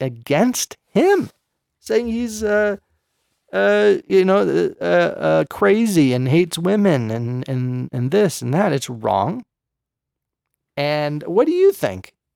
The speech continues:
Is this another example of the left being hypocritical when it comes to critical race theory,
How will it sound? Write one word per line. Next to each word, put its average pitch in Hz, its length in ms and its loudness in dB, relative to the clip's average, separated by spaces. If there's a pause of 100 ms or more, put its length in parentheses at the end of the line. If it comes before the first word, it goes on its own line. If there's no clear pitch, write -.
(360)
Is 165 140 2
this 262 120 0
another 240 560 2
example 127 720 -4 (720)
of 139 140 2
the 151 80 2
left 156 360 2
being 151 200 2
hypocritical 165 640 2
when 139 80 2
it - 140 -6
comes 143 260 -2
to 139 80 -8
critical 139 400 -2
race 131 380 0
theory, 107 440 -6